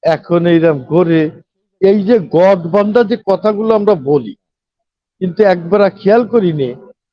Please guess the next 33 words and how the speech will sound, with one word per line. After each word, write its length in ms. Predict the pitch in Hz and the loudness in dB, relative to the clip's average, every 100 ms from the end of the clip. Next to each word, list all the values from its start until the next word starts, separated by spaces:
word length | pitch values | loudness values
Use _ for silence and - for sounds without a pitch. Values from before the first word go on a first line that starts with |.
| _ | _
যে 60 | 196 | -2
আমি 180 | 190 233 | 0 0
কি 160 | - | 0
বলতেছি, 720 | 196 190 190 147 151 - 117 82 _ _ _ _ _ _ _ _ - | 0 2 0 0 -2 -2 -8 -8 _ _ _ _ _ _ _ _ -2
আমি 240 | 202 240 | 2 4
এমনি 320 | 226 226 269 | 4 4 4
বুঝি 340 | 247 220 160 156 | 4 2 0 -2
নে, 220 | 104 85 _ _ _ - | -4 -10 _ _ _ -2
আবার 360 | 165 208 202 | 2 2 2
যেটা 240 | 175 208 202 | 0 2 2
বলতেছি 560 | 170 208 202 208 214 | 2 0 0 -4 0
এটা 160 | 196 202 | 0 0
কি 140 | 208 | -2
সঠিক 340 | 202 202 240 226 | -4 -4 -2 -4
আছে? 320 | 214 - 71 _ _ _ _ | -4 -6 -10 _ _ _ _
তাহলে 220 | 214 226 208 | 0 2 2
দেখেন 500 | 185 160 175 156 160 | 0 0 0 -2 0
যে 80 | |
একটা 240 | 196 190 202 | -2 2 0
মেল 340 | 180 202 240 | 4 4 4
এসে 260 | 233 196 247 | 2 0 -2
বসে 340 | 185 190 214 | 0 0 0
রয়েছে, 500 | 247 247 269 302 254 _ _ _ _ _ | 0 0 2 2 0 _ _ _ _ _
উনি 140 | 185 | 0
খুঁজে 360 | 185 202 208 190 | 0 0 2 2
পাচ্ছেন 480 | 151 131 - 117 87 | 0 -2 -4 -6 -6
না। 80 | 76 _ _ _ _ _ _ _ _ | -10 _ _ _ _ _ _ _ _
তাহলে 180 | 190 202 | 2 2
এই 60 | |
দোষ 220 | 180 202 - | 4 0 2
তো 100 | 220 | -2
সিস্টেমের 560 | 202 247 220 - 139 98 | -2 -4 -2 -4 -4 -6
না, 220 | 151 _ | -12 _